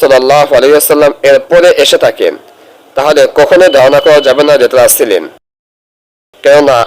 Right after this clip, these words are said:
আমাদের নবী মুহাম্মদ সাল্লাল্লাহু আলাইহি ওয়াসাল্লাম এর পরে আর কোনো নবী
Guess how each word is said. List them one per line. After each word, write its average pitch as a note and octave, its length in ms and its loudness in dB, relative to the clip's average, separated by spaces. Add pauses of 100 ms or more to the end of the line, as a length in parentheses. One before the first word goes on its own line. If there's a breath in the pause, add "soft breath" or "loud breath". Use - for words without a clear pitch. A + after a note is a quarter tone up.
(120)
আমাদের C#3 260 2 (100)
নবী D3+ 160 0 (100)
মুহাম্মদ D3+ 400 0
সাল্লাল্লাহু C#3 500 0
আলাইহি C#3+ 180 2
ওয়াসাল্লাম C#3 400 0 (160)
এর C#3+ 160 2
পরে B2+ 200 0 (560 soft breath)
আর C#3 220 0
কোনো D#3 220 2
নবী D3 160 0